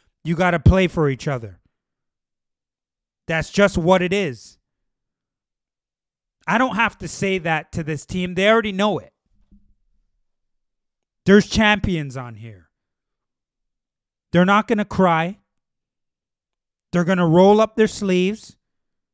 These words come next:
pack their lunchbox, head to New York, and try to get a W. That's what they're gonna try to do, period.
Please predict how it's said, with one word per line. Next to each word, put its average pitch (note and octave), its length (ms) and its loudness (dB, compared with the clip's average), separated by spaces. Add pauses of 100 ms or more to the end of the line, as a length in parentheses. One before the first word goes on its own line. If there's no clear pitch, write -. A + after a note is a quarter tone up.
(1160)
pack G3+ 340 2
their G#3 140 4
lunchbox, F3+ 920 0 (1800)
head G3 340 -2
to A3+ 120 4
New G#3+ 100 4
York, G#3+ 560 4 (1120)
and G3+ 180 0
try F#3+ 240 4
to F3+ 100 2
get F3+ 180 0
a E3+ 80 -2
W. C3+ 540 0 (1600)
That's F#3+ 220 0
what G#3 160 0
they're G3+ 120 2
gonna F#3+ 200 -2
try F3 240 0
to D#3+ 100 -2
do, C3+ 280 -4 (100)
period. C#3 540 -4